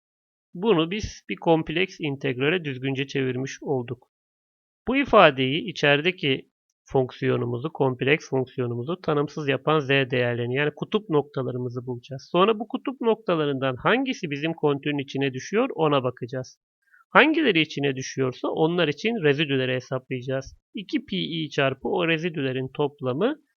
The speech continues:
bize bu kontür integralin sonucunu verecek. Buradan z eşittir sıfır bir geldi. Bunu bir çarpanlara ayırmamız lazım. Üç z, iki z diyelim. Buradaki altıyı da üçe iki ayırırsak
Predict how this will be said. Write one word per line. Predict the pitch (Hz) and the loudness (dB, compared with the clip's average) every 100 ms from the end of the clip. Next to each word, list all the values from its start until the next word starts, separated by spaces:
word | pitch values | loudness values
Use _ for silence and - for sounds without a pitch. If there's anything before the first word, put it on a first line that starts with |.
| _ | _
bize | 143 143 151 214 | -8 -2 0 0
bu | 185 | 0
kontür | 180 147 139 139 | 0 0 0 -2
integralin | 131 123 127 123 160 | -4 -4 -4 -2 -2
sonucunu | 208 131 120 123 123 | -4 -6 -6 -6 -6
verecek. | 120 120 - 135 _ _ _ - - - _ - | -6 -8 -14 -20 _ _ _ -20 -20 -20 _ -2
Buradan | 254 285 277 | 0 4 4
z | 214 | 4
eşittir | 285 330 185 - 143 208 | 2 4 4 2 -4 -4
sıfır | 196 160 139 190 202 | -4 -4 -2 -2 -2
bir | 151 | -2
geldi. | 131 127 127 131 - - _ _ _ _ _ _ _ | 2 2 0 -6 -12 -20 _ _ _ _ _ _ _
Bunu | 208 208 | -2 -2
bir | |
çarpanlara | - 165 151 - 143 143 147 | 2 2 4 2 0 2 2
ayırmamız | 139 123 123 120 120 | 2 0 -4 -4 -4
lazım. | 123 113 123 - - | -4 -4 -10 -14 -6
Üç | 196 196 - | -6 -6 -10
z, | 120 135 170 202 | -2 2 2 0
iki | - - 165 | -6 -10 -6
z | 127 123 117 107 | -4 -2 -2 -4
diyelim. | 120 120 156 208 _ _ _ _ _ _ | -6 -4 -6 -8 _ _ _ _ _ _
Buradaki | 165 185 185 175 | -4 -2 2 4
altıyı | 160 156 - 170 165 175 | 6 4 0 0 2 2
da | 165 156 | 2 2
üçe | - 147 - 202 208 | 0 -6 -4 0 0
iki | 156 - - 214 | -2 -8 -4 0
ayırırsak | 143 127 123 117 - 170 233 | 2 2 0 -6 -4 -4 -4